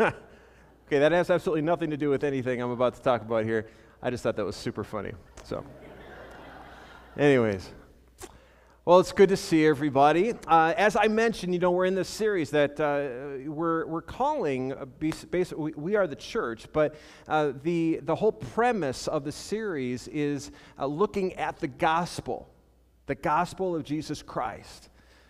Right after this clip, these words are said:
Uh, now, if you were here a couple weeks ago, we had one of our missionaries, David Yonke,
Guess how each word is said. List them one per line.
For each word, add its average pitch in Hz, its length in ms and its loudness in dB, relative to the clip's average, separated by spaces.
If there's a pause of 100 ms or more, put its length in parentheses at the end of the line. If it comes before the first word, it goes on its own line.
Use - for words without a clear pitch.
(340)
Uh, 123 220 -4
now, 160 280 6
if 156 200 -2
you 180 100 0
were 175 100 2
here 190 180 2
a 175 40 0
couple 269 300 2
weeks 147 220 0
ago, 156 180 0
we 180 160 2
had 160 220 2
one 170 160 -4
of 143 80 -8
our 151 100 0
missionaries, 143 500 -4
David 147 280 -4
Yonke, 147 480 -4